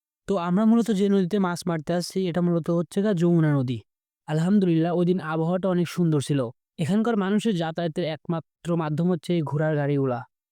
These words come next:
যেগুলো কিনা স্থানীয় বাজারে পণ্য নিতেও অনেক সাহায্য করে থাকে। তাছাড়াও এখানে যাতায়াতের জন্য কিছু ব্যক্তিগত বাইকও লক্ষ্য করা যায়। আপনি চাইলে মাঝে মাঝে মন ভালো রাখার জন্য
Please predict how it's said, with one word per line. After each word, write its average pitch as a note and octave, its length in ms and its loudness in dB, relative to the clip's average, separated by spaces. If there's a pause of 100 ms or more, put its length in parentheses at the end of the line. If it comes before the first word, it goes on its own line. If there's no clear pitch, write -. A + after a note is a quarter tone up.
(220)
যেগুলো F3+ 440 2
কিনা A#3 180 0 (100)
স্থানীয় G3+ 340 0
বাজারে G#3 280 0
পণ্য G3 280 2
নিতেও F#3 300 2
অনেক F#3 220 0
সাহায্য D#3 340 -2
করে D3+ 160 2
থাকে। C3 280 -4 (320)
তাছাড়াও G#3 360 0
এখানে A3+ 260 0
যাতায়াতের F3+ 540 -2
জন্য F#3 240 2
কিছু G3+ 200 -4
ব্যক্তিগত E3 480 -2
বাইকও D#3+ 360 -2
লক্ষ্য E3+ 280 -2
করা C#3+ 220 0
যায়। B2 220 0 (440)
আপনি G3+ 200 -2
চাইলে G3+ 280 -2
মাঝে F#3+ 260 0
মাঝে G#3 200 4
মন F#3+ 260 4
ভালো D#3+ 260 -2
রাখার F3+ 320 0
জন্য F3+ 200 2